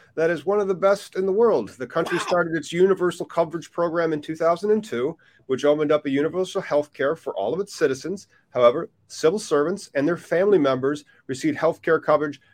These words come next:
Speaker 1: via the civil service welfare system. So, uh, they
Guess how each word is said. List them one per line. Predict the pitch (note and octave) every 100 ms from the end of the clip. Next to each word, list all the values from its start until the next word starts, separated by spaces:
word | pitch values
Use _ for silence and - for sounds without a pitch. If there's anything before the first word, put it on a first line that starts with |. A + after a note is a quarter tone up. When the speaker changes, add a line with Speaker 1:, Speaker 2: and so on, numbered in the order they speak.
| _
Speaker 1:
via | A2+ D#3 D#3+
the | - A#2
civil | - F3 D#3+
service | - E3 C#3+ -
welfare | C#3 B2 B2
system. | A#2 D3+ - F#2 _ _ _ _
So, | - C3 C3 B2+
uh, | B2+ A#2+ A#2+ A2
they | A#2+ C#3